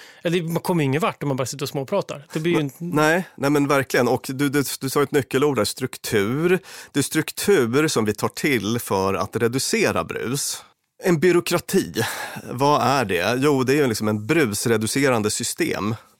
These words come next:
Speaker 1: Ja, ja,
Speaker 2: Mm.
Speaker 1: men det är som, vet du, sociologen Max Weber brukar skriva om, om byråkrati precis på ett sätt, att det är liksom en institution som behövs att bevara ett, ett bra, gott samhälle och en demokrati. Att, att man har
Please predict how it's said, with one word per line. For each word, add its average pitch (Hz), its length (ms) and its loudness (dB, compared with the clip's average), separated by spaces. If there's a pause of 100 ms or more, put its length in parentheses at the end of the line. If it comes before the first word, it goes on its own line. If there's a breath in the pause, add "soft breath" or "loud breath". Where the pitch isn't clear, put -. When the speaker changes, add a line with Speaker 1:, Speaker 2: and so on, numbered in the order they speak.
(120)
Speaker 1:
Ja, 160 340 -2
ja, 208 100 -2
Speaker 2:
Mm. 214 140 0
Speaker 1:
men 202 120 0
det 202 80 0
är 190 40 -2
som, 190 640 -6
vet 196 160 -6
du, 165 260 -4
sociologen 170 640 -2
Max 156 240 -4
Weber 151 420 -2
brukar 139 240 -4
skriva 131 280 -2
om, 131 160 -2
om 143 400 -4
byråkrati 143 440 -4
precis 202 300 -4
på 202 60 -2
ett - 60 -2
sätt, 147 160 -4
att 127 80 -6
det 147 80 -2
är 151 40 0
liksom 151 200 -4
en 147 80 0
institution 139 480 -4
som 139 140 -6
behövs 156 420 -2
att 131 120 -4
bevara 127 460 -2
ett, - 180 -18 (540 loud breath)
ett - 260 -6
bra, 143 560 0
gott 139 280 -2
samhälle 156 480 0
och 143 60 2
en 139 60 0
demokrati. 131 580 -2
Att, 156 220 -4
att 160 180 -4
man 156 260 0
har 135 340 0